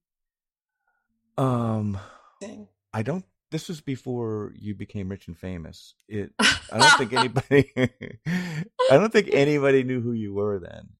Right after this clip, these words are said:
Speaker 1: And it was kind of fascinating that you had, uh, I
Speaker 2: Mm.
Speaker 1: think at the time, uh, like a, a, a guide, uh, I believe it was for women about motorcycles. And then I think
Speaker 2: Oh,
Speaker 1: it,
Speaker 2: yes,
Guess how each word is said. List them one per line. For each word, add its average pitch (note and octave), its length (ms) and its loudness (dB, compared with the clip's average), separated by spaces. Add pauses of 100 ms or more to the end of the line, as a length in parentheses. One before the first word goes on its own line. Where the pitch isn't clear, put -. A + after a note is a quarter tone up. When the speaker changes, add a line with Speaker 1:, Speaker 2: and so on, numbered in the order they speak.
(160)
Speaker 1:
And F#2 260 -10
it F2+ 120 -16
was F#2+ 160 -10
kind G#2 300 -8
of F#2+ 120 -12
fascinating F#2+ 520 -6
that E2+ 140 -10
you E2+ 140 -12
had, E2+ 360 -12 (340)
uh, E2 200 -16 (100)
I A3 40 -8
Speaker 2:
Mm. A3+ 120 -6
Speaker 1:
think G#2 160 -8
at G2+ 60 -14
the G2+ 100 -14
time, F2+ 360 -10
uh, E2+ 120 -14
like E2+ 160 -14
a, - 340 -16 (1080)
a, E2+ 120 -6 (540)
a F2+ 80 -4
guide, G2+ 640 -4
uh, - 220 -12 (480)
I F#2+ 60 -6
believe G#2 220 0
it B2 40 -6
was A#2+ 120 -4
for G#2+ 120 -8
women F#2+ 500 -4
about F2 380 -10
motorcycles. E2+ 920 -10 (160)
And F#2 100 -6
then F2+ 100 -6
I F2 60 -8
think C#4+ 200 6
Speaker 2:
Oh, F4+ 60 2
Speaker 1:
it, F4 320 -6
Speaker 2:
yes, C4 440 0